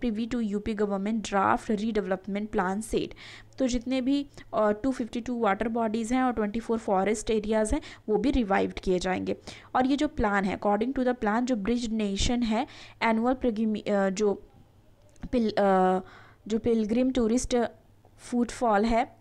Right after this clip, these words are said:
वो एक्सपेक्ट किया जा रहा है मल्टीप्लाई, अ, होगा from current level, जो टू पॉइंट थ्री करोड़, सिक्स, अ,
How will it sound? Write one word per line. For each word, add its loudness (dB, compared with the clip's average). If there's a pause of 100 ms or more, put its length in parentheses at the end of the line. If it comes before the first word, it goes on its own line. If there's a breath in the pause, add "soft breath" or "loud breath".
वो -2
एक्सपेक्ट -4
किया 0
जा 0
रहा -2
है -2
मल्टीप्लाई, -4 (440 loud breath)
अ, 0
होगा 2
from -2
current 0
level, 2
जो 2
टू -6
पॉइंट -2
थ्री -4
करोड़, 0 (260 loud breath)
सिक्स, -4
अ, 0